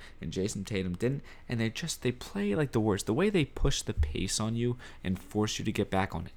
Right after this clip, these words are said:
every single possession and working up and worrying about those three-point shooters and Tyler Herro and Duncan Robinson,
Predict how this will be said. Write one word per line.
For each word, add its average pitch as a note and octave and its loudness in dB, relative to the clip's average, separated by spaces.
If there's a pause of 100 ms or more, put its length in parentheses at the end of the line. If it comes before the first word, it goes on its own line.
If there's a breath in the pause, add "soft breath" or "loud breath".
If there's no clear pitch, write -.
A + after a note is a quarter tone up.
every B2 2 (180 loud breath)
single G2 2
possession F#2 0
and F2+ -4
working F#2+ 0
up F2 -4 (160)
and F2 2
worrying G#2 4
about A2 4
those F#2+ 2
three-point G2 2
shooters F#2 2
and F2 0
Tyler F#2 4
Herro F2+ 2
and E2+ 0
Duncan F#2+ 0
Robinson, G#2+ -2